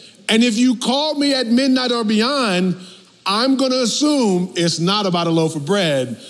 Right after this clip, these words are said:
I'm assuming you're dead. You know what I'm saying? I'm like, "What happened? What's up? Where you need me to be?" And it's like, "How you doing?" It's like, "No, I'm not doing well." In other words,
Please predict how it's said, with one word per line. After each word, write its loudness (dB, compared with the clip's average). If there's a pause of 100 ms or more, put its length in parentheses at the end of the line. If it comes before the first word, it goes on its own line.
(140)
I'm -2
assuming 0
you're -2
dead. -4
You 0
know 2
what 2
I'm 2
saying? 0 (400)
I'm 4
like, 2
"What 2
happened? -2 (220)
What's 0
up? -2 (200)
Where 2
you 4
need 4
me 4
to 0
be?" -2 (320)
And 0
it's 0
like, -4
"How -4
you 2
doing?" 2
It's -2
like, -2 (220)
"No, 0
I'm 0
not 0
doing 0
well." -2 (2750)
In -6
other 2
words, 0